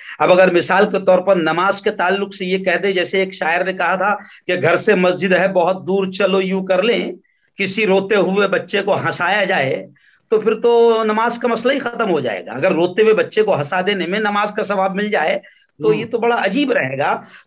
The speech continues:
Speaker 1: तो
Speaker 2: हम्म।
Speaker 1: कुर्बानी एक इबादत है, कुर्बानी अल्लाह का ऑर्डर है और साहिब माल पर कुर्बानी वाजिब है।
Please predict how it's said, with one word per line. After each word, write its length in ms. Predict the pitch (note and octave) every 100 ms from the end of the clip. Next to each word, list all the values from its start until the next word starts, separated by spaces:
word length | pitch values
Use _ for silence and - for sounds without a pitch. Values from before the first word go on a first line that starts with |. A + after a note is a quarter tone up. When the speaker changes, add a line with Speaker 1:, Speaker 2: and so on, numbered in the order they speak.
| -
Speaker 1:
तो 60 |
Speaker 2:
हम्म। 140 | B2+ B2+
Speaker 1:
कुर्बानी 680 | F3+ E3+ D3+ F#3 G3+ B3+
एक 380 | C4 A3 A#3 - B2
इबादत 640 | A#2 D#3 E3+ F#3+ A#3+ A#3+
है, 340 | - G3 A3 A#3
कुर्बानी 680 | A#3 E3 D3 D3 C#3+ F#3 A#3+
अल्लाह 500 | A#3+ D#3 C3 E3 F3
का 360 | - G#3+ G#3 -
ऑर्डर 480 | B2+ B2+ C3 G#3+
है 420 | G3+ F#3+ A3+ A#3+ A#3+ - -
और 380 | D#3+ F#3+ B3 A#3+ D#3+
साहिब 1080 | D3 - - F3 F3+ F#3+ A3+ G3 C4+ A3
माल 340 | F#3+ F3+ G#3+ A3
पर 260 | - G#3+
कुर्बानी 680 | A3 G#3+ F3 D#3 D3+ F3 A3 B2+
वाजिब 400 | C3+ B2 C3+ B2+
है। 460 | B2 G3+ D#3+ -